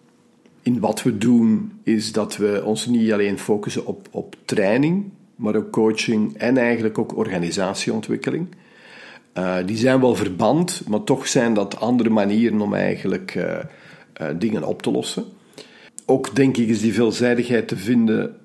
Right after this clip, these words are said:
in mijn persoonlijke carrière. Ehm,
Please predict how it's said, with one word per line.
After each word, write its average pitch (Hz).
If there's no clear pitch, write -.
in 120
mijn 107
persoonlijke 135
carrière. 104
Ehm, 87